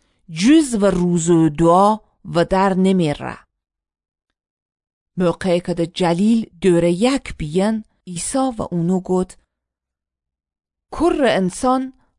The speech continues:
و دست مردم تسلیم موه و نو اونو میکشن و او ده روز سم زنده موه.» شاگردیا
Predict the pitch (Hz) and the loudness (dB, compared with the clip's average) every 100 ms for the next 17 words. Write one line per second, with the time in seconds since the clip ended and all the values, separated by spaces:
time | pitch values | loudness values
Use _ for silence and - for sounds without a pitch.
0 | 170 190 247 285 - 220 185 175 170 175 | -4 -2 0 0 -2 0 2 0 0 0
1 | 226 - 180 - - 214 202 165 156 151 | -2 -4 -8 -10 -4 -2 0 0 -2 -4
2 | 147 - _ _ _ _ _ _ _ _ | -6 -10 _ _ _ _ _ _ _ _
3 | _ _ - 170 185 226 226 214 214 214 | _ _ -6 -2 2 2 0 0 0 2
4 | 196 175 - 190 - 233 196 156 _ _ | 0 -2 -2 -6 -4 -4 -4 -8 _ _
5 | _ _ _ _ 175 220 - 330 339 _ | _ _ _ _ -2 -2 0 -2 -4 _
6 | _ 185 185 247 277 240 226 - - 185 | _ -2 0 0 0 0 -2 -4 -2 0
7 | 214 220 202 180 170 170 196 175 151 151 | 0 -2 -2 0 0 2 0 0 -4 -6
8 | 143 - _ _ _ _ _ _ _ _ | -10 -14 _ _ _ _ _ _ _ _
9 | _ - - 160 151 156 - 165 170 | _ -18 -6 -6 -6 -8 -8 -6 -6